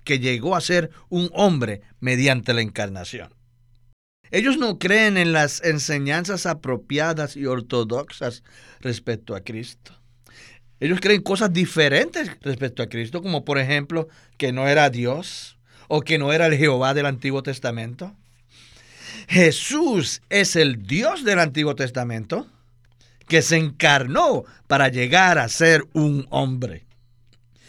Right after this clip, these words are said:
No deberíamos creer cosas diferentes acerca de Jesús.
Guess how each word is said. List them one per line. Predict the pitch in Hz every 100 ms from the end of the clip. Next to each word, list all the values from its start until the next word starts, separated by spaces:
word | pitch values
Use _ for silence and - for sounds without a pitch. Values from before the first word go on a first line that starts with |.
| - - - _
No | 160 247
deberíamos | 269 240 208 226 247 240
creer | 180 202 214
cosas | 170 208 240 196
diferentes | 170 160 180 165 180 254 247 175
acerca | 160 131 160 143 - 139
de | 139 120
Jesús. | 117 98 90 - -